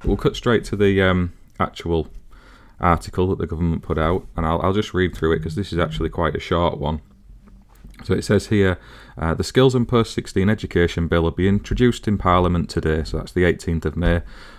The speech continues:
"underpinning the government's skills and training revolution. The bill comes as new figures show that the further and technical education provision is already estimated to boost the economy by twenty-six billion pounds.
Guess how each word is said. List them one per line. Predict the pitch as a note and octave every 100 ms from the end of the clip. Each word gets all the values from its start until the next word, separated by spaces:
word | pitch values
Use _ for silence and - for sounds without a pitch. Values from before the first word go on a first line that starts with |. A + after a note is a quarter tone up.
| -
"underpinning | A2+ B2 A#2+ A2+ G#2
the |
government's | G#2 G2+ G2 -
skills | - G#2 G2+
and | G2 F#2
training | F#2+ F#2 F2
revolution. | F2+ G2 A#2 - D#2+ D2+ - - - - -
The | -
bill | A#2+ C3
comes | B2+ G#2 G2
as | E2+
new | G#2+ A#2
figures | - G2 G2+
show | - E2 E2 E2+
that | - -
the |
further | E2 A2 A2+ A2+
and | G#2
technical | - - G2 - G#2 -
education | A2 G#2 - G2+ - F2+
provision | E2 F2 F2+ E2
is | D#2+
already | F#2 G2+ F#2
estimated | F2+ - F2+ F2 -
to | -
boost | A2 A2 -
the | E2
economy | - E2 D#2+
by | E2 E2+
twenty-six | - G#2 G#2 - F2+ - - -
billion | F#2 F2+ F2 E2+
pounds. | F2 E2+ D#2+ D#2+ -